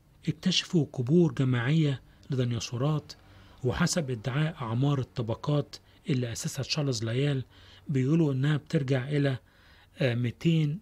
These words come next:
مليون سنة. آه، حتى في مصر تم اكتشاف حفرية لديناصور، آه، وهنا مجموعة من الباحثين من جامعة المنصورة، آه، بيحاولوا يجمعوا الحفرية بالطريقة العلمية،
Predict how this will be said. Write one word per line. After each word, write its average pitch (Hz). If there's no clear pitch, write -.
مليون 123
سنة. 113
آه، 151
حتى -
في -
مصر -
تم 190
اكتشاف -
حفرية 160
لديناصور، 135
آه، 131
وهنا 147
مجموعة 143
من 120
الباحثين 113
من 123
جامعة 135
المنصورة، 127
آه، 139
بيحاولوا 131
يجمعوا 131
الحفرية 135
بالطريقة 127
العلمية، 135